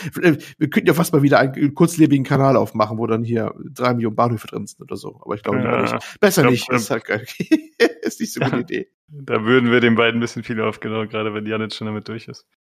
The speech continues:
Speaker 1: Ah, ach nee, da, da müssen wir mal ran. Nochmal durchspielen. Nochmal auf Speed. Jetzt aber richtig <laughs> nochmal durch. Speedrun. Naja, egal. Ich, ich glaube, ich höre an dieser Stelle auf, bevor das ausartet. Ja,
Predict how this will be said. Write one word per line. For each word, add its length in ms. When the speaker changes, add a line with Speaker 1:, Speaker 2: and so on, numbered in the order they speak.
Speaker 1:
Ah, 240
ach 160
nee, 320
da, 100
da 160
müssen 220
wir 80
mal 100
ran. 240
Nochmal 220
durchspielen. 340
Nochmal 400
auf 100
Speed. 460
Jetzt 240
aber 140
richtig 280
<laughs> 20
nochmal 380
durch. 220
Speedrun. 440
Naja, 380
egal. 360
Ich, 260
ich 120
glaube, 180
ich 100
höre 80
an 60
dieser 120
Stelle 220
auf, 180
bevor 240
das 100
ausartet. 520
Ja, 300